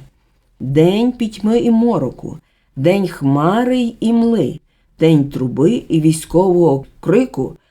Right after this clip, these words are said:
проти укріплених міст і високих веж. І я стисну людей, і вони будуть ходити, як сліпі,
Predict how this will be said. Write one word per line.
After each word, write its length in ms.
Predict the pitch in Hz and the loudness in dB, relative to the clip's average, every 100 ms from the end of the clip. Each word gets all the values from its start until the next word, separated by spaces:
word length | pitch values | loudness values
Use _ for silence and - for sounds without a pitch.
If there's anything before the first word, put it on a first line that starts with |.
| _ - | _ -4
проти 520 | 156 175 220 226 277 | 2 4 4 2 -2
укріплених 840 | - 165 170 180 160 156 143 131 | -4 -4 -2 -2 -2 -2 0 0
міст 400 | 131 170 254 - | 0 0 -2 -4
і 80 | - | -4
високих 580 | 147 135 131 135 135 160 | -4 -4 -4 -4 -4 -6
веж. 440 | 165 165 - - - _ _ _ _ | -4 -4 -6 -12 -20 _ _ _ _
І 180 | - 156 | 0 2
я 240 | 151 175 180 | 4 2 0
стисну 720 | - - 185 233 - 214 208 | -8 -2 0 0 -4 -4 -2
людей, 560 | 208 196 151 123 139 - _ _ _ | -2 -4 -4 -6 -10 -18 _ _ _
і 80 | 170 | 4
вони 300 | 175 202 233 | 4 4 2
будуть 360 | 214 226 233 214 | 2 0 -2 -4
ходити, 500 | - 196 185 233 233 | -4 -2 -2 -2 -4
як 220 | 220 220 | -4 -6
сліпі, 600 | - 220 220 214 143 - | -6 -4 -4 -4 -6 -6